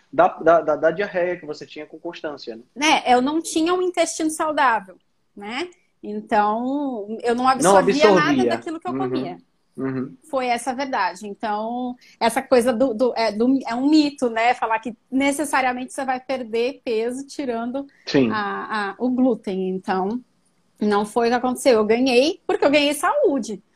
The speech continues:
Speaker 2: Eu precisava
Speaker 1: Sim,
Speaker 2: ganhar
Speaker 1: sim.
Speaker 2: peso. Eu, eu era, eu
Speaker 1: Sim.
Speaker 2: pesava quarenta e três quilos.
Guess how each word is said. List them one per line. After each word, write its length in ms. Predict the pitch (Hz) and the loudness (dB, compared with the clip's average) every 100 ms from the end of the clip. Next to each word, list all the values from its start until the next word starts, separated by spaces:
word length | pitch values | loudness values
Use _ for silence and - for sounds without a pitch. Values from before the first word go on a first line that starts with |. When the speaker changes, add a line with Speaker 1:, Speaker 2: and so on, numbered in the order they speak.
| _ - | _ -10
Speaker 2:
Eu 100 | 214 | -8
precisava 640 | - - 254 247 262 269 | -6 -4 2 6 6 4
Speaker 1:
Sim, 40 | 226 | -2
Speaker 2:
ganhar 320 | 226 214 208 | -6 -8 -6
Speaker 1:
sim. 180 | - - | -4 -6
Speaker 2:
peso. 200 | - 196 | -6 -12
Eu, 200 | 208 202 | -12 -10
eu 120 | 214 | -6
era, 260 | 208 214 - | -4 -4 -6
eu 80 | 214 | -6
Speaker 1:
Sim. 80 | 220 | -8
Speaker 2:
pesava 320 | 233 233 247 | -6 -6 -6
quarenta 400 | 262 247 302 392 | -4 -4 -6 -8
e 60 | |
três 340 | 370 330 311 - | -8 -8 -8 -10
quilos. 640 | - 226 170 - - | -12 -10 -10 -12 -14